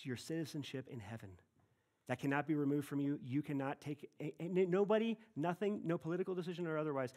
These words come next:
can take you from my hand. There's nothing actually being threatened here. How would you live differently if nothing threatened you?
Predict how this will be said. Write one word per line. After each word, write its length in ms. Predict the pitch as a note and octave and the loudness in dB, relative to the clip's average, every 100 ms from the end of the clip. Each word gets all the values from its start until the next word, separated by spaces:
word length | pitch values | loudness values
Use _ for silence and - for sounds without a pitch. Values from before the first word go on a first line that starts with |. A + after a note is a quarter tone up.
| - - | -12 -4
can 140 | C#3 | -4
take 320 | - E3 E3 | 0 -4 -4
you 140 | D#3 D#3+ | -6 -4
from 260 | D3+ D3 | -2 0
my 140 | C#3 B2 | 0 -2
hand. 360 | A#2+ F#2+ F2 - _ _ _ _ _ _ _ _ - | -6 -8 -10 -20 _ _ _ _ _ _ _ _ -10
There's 160 | B2 | -4
nothing 440 | A#2 A#2+ E3 G#3 G#3 | 0 2 2 2 0
actually 240 | G3 G3 | 0 -2
being 200 | F#3+ F#3 | -2 -2
threatened 300 | E3+ G3+ B2 | -4 -4 -4
here. 220 | G#2+ F#2 - _ _ _ _ - | -6 -10 -12 _ _ _ _ -20
How 220 | - F#3+ | -12 -8
would 160 | F#3+ | -6
you 100 | D#3+ | -6
live 240 | D3+ C#3+ A2 | -6 -6 -8
differently 480 | A#2+ A2 - F#2 F2 _ _ _ _ _ _ _ _ _ _ _ _ _ _ _ _ _ _ _ _ | -10 -12 -14 -16 -18 _ _ _ _ _ _ _ _ _ _ _ _ _ _ _ _ _ _ _ _
if 180 | A#2+ - | -16 -6
nothing 440 | A2+ A2+ A2 G#2+ | -4 -4 -4 -8
threatened 340 | G2 G2 F2 F2 | -8 -10 -12 -16
you? 140 | D#2+ | -20